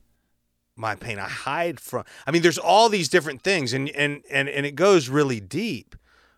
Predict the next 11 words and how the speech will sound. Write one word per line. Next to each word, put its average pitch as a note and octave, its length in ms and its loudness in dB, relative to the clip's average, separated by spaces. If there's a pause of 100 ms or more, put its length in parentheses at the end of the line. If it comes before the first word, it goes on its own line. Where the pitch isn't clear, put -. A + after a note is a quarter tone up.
but, C3 400 0 (800)
you C#3 160 -6
know, A#2 360 -2 (120)
we B2+ 200 -8
do E3+ 320 -2
all F#3 180 6
kinds D#3 480 -4
of A#2 140 -8
different C#3 400 -4
things C#3+ 720 -8 (800)
to B2+ 540 -2